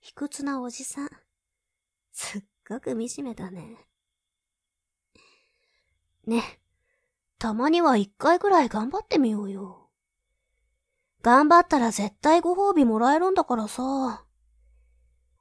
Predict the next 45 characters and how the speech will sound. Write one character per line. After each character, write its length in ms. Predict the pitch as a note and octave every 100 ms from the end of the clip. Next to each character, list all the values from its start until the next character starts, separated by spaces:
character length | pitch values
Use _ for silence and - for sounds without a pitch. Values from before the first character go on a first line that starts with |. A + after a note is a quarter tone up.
| -
お 140 | A3+
利 100 | A#3+
口 220 | - F#4+ G4+
さ 180 | G4+
ん 40 | F#4+
な 80 | F#4+
ワ 200 | F#4 G4+
ン 80 |
ち 80 | G4+
ゃ 80 | D#4+
ん 40 |
は 120 | G3 F#3
待 200 | G#3+ -
て 120 | G4+
っ 40 |
て 140 | - C#4+
言 80 |
わ 100 | A#3
れ 80 | A3+
た 140 | A3 G3+
ら 80 |
い 100 | G3+
つ 140 | - F#4
ま 140 | F4
で 60 | C4
も 100 | G#3
待 180 | G#3 A3
て 100 | E4
る 120 | D#4+
よ。 420 | A#3+ C4+ D#4+ F#4 - _ _ _ _ _ _ _ _ _ _ _ _ _ -
人 320 | A#3 C4+ D#4
間 240 | E4 E4 D#4
な 100 | D#4
の 140 | A#3
に、 280 | G#3+ A3+ - _ -
お 100 | G#3
じ 140 | C4
さ 200 | - E4
ん 60 | E4
に 80 | E4+
は 140 | C4
そ 160 | - -
れ 100 | A#3
が 160 | D#4+
難 260 | B3 G#3